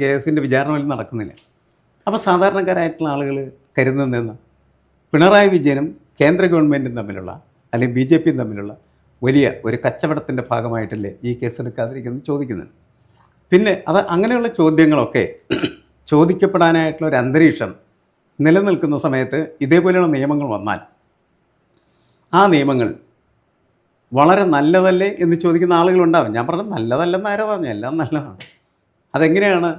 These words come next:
നല്ലതാവുകയും നല്ലതാവാതിരിക്കുകയും ചെയ്യുന്നത്, അതെങ്ങനെ ഉപയോഗിക്കപ്പെടുന്നു എന്നതിൻ്റെ അടിസ്ഥാനത്തിലാണ്. നല്ല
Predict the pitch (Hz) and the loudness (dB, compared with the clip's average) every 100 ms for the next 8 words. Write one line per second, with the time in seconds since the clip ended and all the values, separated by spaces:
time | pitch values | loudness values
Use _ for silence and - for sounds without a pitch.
0 | - - 131 139 175 160 156 156 156 127 | -12 -8 -4 0 2 2 2 0 0 0
1 | 135 147 135 139 139 131 131 127 127 120 | 0 -2 -2 -4 -6 -6 -6 -4 -6 -6
2 | 113 - _ _ _ _ _ 120 135 143 | -8 -12 _ _ _ _ _ -6 -2 0
3 | 160 147 135 151 151 151 135 131 - 120 | 0 0 -2 -4 -4 -6 -8 -12 -12 -10
4 | 123 117 101 104 117 101 92 73 _ _ | -8 -6 -8 -8 -8 -8 -14 -18 _ _
5 | _ _ _ _ _ _ _ _ _ _ | _ _ _ _ _ _ _ _ _ _
6 | 123 151 | 0 2